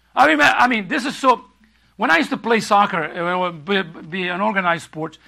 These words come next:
it was so amazing. If the coach says to you, "Oh, you're not gonna line up today, I'm gonna have you on the bench." That was the end of that one. I'm like, "What's the matter with you?" "I'm not playing." <laughs>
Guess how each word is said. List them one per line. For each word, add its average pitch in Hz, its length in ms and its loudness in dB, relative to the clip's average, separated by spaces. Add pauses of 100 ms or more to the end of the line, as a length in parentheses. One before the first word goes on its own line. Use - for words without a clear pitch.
(120)
it - 80 -4
was 269 140 0
so 226 240 2 (120)
amazing. 233 300 -2
If 175 80 -4
the 220 100 -2
coach 262 200 -4
says 226 320 2
to 208 100 -6
you, 214 180 -4 (220)
"Oh, 208 100 0
you're 240 120 0
not 269 120 4
gonna 226 200 2
line 240 220 4
up 214 180 2
today, 208 340 0
I'm 202 80 2
gonna 208 240 -4
have 220 160 0
you 214 60 -4
on 202 100 -4
the 175 80 -6
bench." 156 260 -4 (1400)
That 294 180 8
was 285 120 4
the 269 100 2
end 269 140 4
of 269 80 4
that 330 220 6
one. 180 220 2 (240)
I'm - 80 0
like, 269 140 -2 (180)
"What's 262 160 -2
the 339 60 0
matter 349 180 4
with 277 160 4
you?" 196 240 2
"I'm 160 140 2
not 156 160 2
playing." 143 320 -6 (120)
<laughs> - 100 0